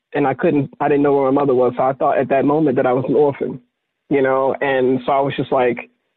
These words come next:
<sighs> and, and then, you know, you fast forward, I stayed in the Ronald McDonald House, um, while my parents were, were getting it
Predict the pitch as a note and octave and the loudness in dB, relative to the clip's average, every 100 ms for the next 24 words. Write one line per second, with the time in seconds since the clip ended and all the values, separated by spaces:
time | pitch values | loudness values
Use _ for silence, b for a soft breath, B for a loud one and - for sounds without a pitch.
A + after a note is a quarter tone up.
0 | _ - - - - - - D3 C3+ - | _ -6 -4 -6 -8 -10 -4 0 0 0
1 | C3+ C3+ C3+ C#3 D3 C3+ C3 D#3 D3+ D3+ | 2 2 2 2 2 2 0 0 0 0
2 | - D3+ D3 C#3+ - B B B _ - | 0 2 2 0 -4 B B B _ -8
3 | C#3 - D#3 D#3 C#3+ C#3 C#3+ A#2 B2 D3+ | -6 0 0 2 2 0 0 -2 -2 -2
4 | C#3+ C#3+ D3+ D3+ C#3 C#3 C3+ - - _ | 0 0 -2 -2 0 0 -2 -6 -20 _
5 | _ _ D3 C3+ C3 C3+ C3+ C3 C#3 _ | _ _ -4 -2 -2 -2 -2 -4 -8 _
6 | _ _ - D3 C#3+ C#3 B2+ C3 - D3+ | _ _ -4 0 0 0 0 -2 -4 -2
7 | D3 - D3 B2+ - D3 C3+ C3 D3 D3 | -2 -2 -2 -4 -6 -2 -2 0 0 0
8 | D3 D3 | 2 2